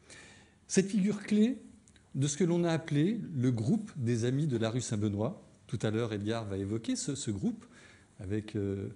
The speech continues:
Marguerite Duras, euh, Robert Antelme, lui-même et Dionys Mascolo. Voilà, c'était le noyau central de, de, de, de ce groupe. Et puis, les enfants de, euh, de, de Dionys, euh, Jean, dit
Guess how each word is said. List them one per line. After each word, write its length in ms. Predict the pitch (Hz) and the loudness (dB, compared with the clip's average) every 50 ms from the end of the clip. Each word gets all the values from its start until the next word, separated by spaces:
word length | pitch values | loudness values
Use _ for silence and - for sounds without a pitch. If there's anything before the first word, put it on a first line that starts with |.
| - _ - - | -14 _ -14 -8
Marguerite 380 | 117 104 110 104 104 110 107 104 | -6 -4 -4 -2 0 0 0 2
Duras, 520 | 107 104 98 113 131 170 190 - - - | 2 2 2 2 2 2 0 0 0 0
euh, 320 | 123 104 101 101 104 107 104 104 | 0 2 2 2 2 0 0 0
Robert 360 | 95 110 110 104 107 104 101 | 0 0 2 2 2 0 0
Antelme, 400 | 95 - - 127 165 214 240 233 - - - - - - - | -2 -2 0 2 4 4 2 2 0 -10 -18 -20 -12 0 4
lui-même 520 | 123 135 143 127 120 123 139 196 226 226 - - - - | 6 6 6 6 6 4 4 4 2 0 -2 -8 -8 -2
et 80 | 127 117 | 0 2
Dionys 280 | 117 123 123 123 - - | 2 2 2 0 -2 -2
Mascolo. 380 | 120 - - - 104 104 180 208 | -6 -6 -2 -2 0 0 0 0
Voilà, 180 | 165 107 135 | 0 -2 -4
c'était 200 | 160 - - 110 | -4 -4 -4 -2
le 100 | 95 104 | -2 0
noyau 340 | 104 110 123 135 143 160 156 | 0 2 2 2 4 2 0
central 500 | - - 123 113 - - - 127 123 117 | 0 0 -2 -4 -4 -2 -4 -2 -2 -2
de, 140 | 104 98 98 - - - - - - - - | -2 -4 -6 -6 -12 -18 -20 -20 -18 -10 -4
de, 220 | 139 107 104 107 139 | -2 0 0 0 -2
de, 160 | 165 135 131 | -2 -2 -4
de 140 | - 139 131 | 0 0 -2
ce 180 | 131 - - 117 | -2 0 -2 -2
groupe. 300 | 98 95 95 98 - - - - - - _ _ - - - - - - - - - | -2 -2 -6 -8 -10 -18 -20 -20 -20 -20 _ _ -20 -18 -18 -18 -18 -18 -10 0 2
Et 80 | 170 | 2
puis, 380 | 147 - - 247 277 277 - - - - - - - - _ _ _ _ - - - - | 2 4 4 4 2 2 0 -6 -16 -18 -20 -20 -20 -20 _ _ _ _ -20 -20 -14 -4
les 280 | - 139 127 135 127 117 | 0 2 4 4 4 4
enfants 380 | 160 160 - - - 147 143 139 | 2 0 0 -2 0 0 0 2
de, 400 | 127 110 104 101 98 98 101 139 - - 285 233 196 | 0 0 0 0 -2 -4 -6 -8 -12 -16 -14 -8 -4
euh, 400 | 123 98 95 101 120 143 131 120 104 107 113 - | -4 -2 -2 -4 -4 -4 -4 -4 -4 -4 -6 -4
de, 280 | 151 110 104 98 98 104 | -4 0 0 2 2 0
de 160 | 107 98 104 | 0 0 -2
Dionys, 680 | 98 92 110 131 180 233 285 285 - - - - - - - - _ - - - - - - - - _ _ _ _ _ - 208 | 2 2 4 4 6 6 4 4 2 -4 -6 -8 -12 -16 -20 -20 _ -20 -20 -20 -20 -20 -20 -20 -20 _ _ _ _ _ -6 -2
euh, 320 | 113 104 101 98 98 104 | 0 2 2 2 2 2
Jean, 400 | 120 98 101 127 156 240 294 - - - - - _ _ - - | 0 2 2 2 2 2 0 -4 -8 -18 -20 -20 _ _ -10 -6
dit 320 | 117 101 101 107 120 139 | -4 -2 0 0 -2 -2